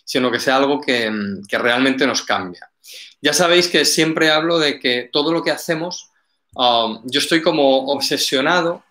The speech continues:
um, en que sea práctico, en que nos sirva para, para nuestro día a día, que nos sirva para nuestras relaciones, que nos sirva para, mm, sí, para, para, para nuestro vivir, ¿no?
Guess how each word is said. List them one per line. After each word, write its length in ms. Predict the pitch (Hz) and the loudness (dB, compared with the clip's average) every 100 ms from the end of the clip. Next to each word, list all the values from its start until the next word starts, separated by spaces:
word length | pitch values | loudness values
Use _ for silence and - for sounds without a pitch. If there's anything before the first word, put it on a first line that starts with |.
| _ - | _ -6
um, 680 | 131 123 120 120 113 110 110 - | 0 2 4 2 0 -2 -10 -8
en 140 | 135 | -6
que 100 | - | -4
sea 280 | - 151 147 | 0 0 2
práctico, 600 | 147 139 - 113 107 110 | 0 -2 -8 -12 -10 -12
en 100 | 120 | -10
que 100 | 120 | -8
nos 180 | 117 - | -2 0
sirva 400 | - 151 160 156 | 0 -2 -4 -4
para, 460 | 147 120 113 107 107 _ _ _ _ _ - - | -2 0 0 -2 -6 _ _ _ _ _ -20 -6
para 240 | 123 120 123 | -2 0 -2
nuestro 380 | 120 - 123 | -4 -4 -2
día 220 | 127 156 131 | 2 2 4
a 40 | |
día, 380 | 170 180 - - - - - - _ | 2 2 0 -4 -16 -20 -20 -20 _
que 100 | - | -2
nos 140 | 127 123 | -2 0
sirva 280 | 147 147 151 | 2 2 2
para 400 | 147 135 127 127 | 2 4 2 0
nuestras 440 | 135 123 139 127 | -2 -4 -2 0
relaciones, 840 | 123 113 - 175 170 147 147 - _ _ - - _ | 0 -2 0 2 2 0 -4 -6 _ _ -20 -20 _
que 140 | - 131 | -2 0
nos 140 | 127 | 0
sirva 400 | - 139 160 180 | 0 0 2 2
para, 420 | 160 139 123 117 | 2 4 2 2
mm, 640 | 110 104 101 95 92 92 _ _ | -2 -6 -8 -10 -14 -18 _ _
sí, 320 | - 285 320 | -6 -4 -4
para, 360 | 139 123 127 131 | -2 0 0 0
para, 320 | 135 127 - | 0 0 0
para 220 | 143 131 135 | 0 0 0
nuestro 300 | 131 - 123 | -4 -4 -2
vivir, 500 | 123 156 131 90 - | 0 0 -2 -4 -14
¿no? 200 | 156 | -16